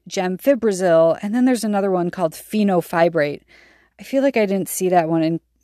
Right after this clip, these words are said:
in the real world a lot. Um, t-, uh, so I, I don't know if it's out there, but it could be on the test. So gemfibrozil and fenofibrate are, of course, your fibrates there. Um, so the thing that UpToDate had about them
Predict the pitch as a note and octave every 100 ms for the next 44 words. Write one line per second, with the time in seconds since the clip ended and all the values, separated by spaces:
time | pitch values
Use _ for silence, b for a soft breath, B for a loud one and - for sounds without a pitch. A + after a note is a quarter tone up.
0 | _ _ G3 F3+ F3 E3+ E3 D#3+ E3 D#3+
1 | D3+ D#3 D#3 D3 - - E3+ D#3 D3 D#3+
2 | G3 _ _ - - - - - - -
3 | A3+ G3+ - A#3 A3+ G3 F3 G3 F3+ E3
4 | E3+ D3+ D3+ F3 D#3+ - A#3+ B3 C4+ G#3+
5 | F#3+ D3+ E3+ - - - - F3 D3+ -
6 | B B _ C4 C#4 D#4 C4 G#3 A3+ G3
7 | G3+ F#3+ - F3+ - - A3+ A#3+ - G3
8 | F3 D#3+ D3+ D3 b b b b F#3+ E3+
9 | F3 F3+ - D#3 E3 - A3+ D#4 F4 F3+
10 | D#3+ - D3 C3 - b b b b _
11 | G#3 F3+ F3 E3+ D#3+ - - - A#3 G#3+
12 | G#3 G3 E3+ - G3+ - _ G3+ A#3 D4+
13 | F4 - G#3+ A3+ G3 G3 - G#3+ G#3+ A3+
14 | - B3 B3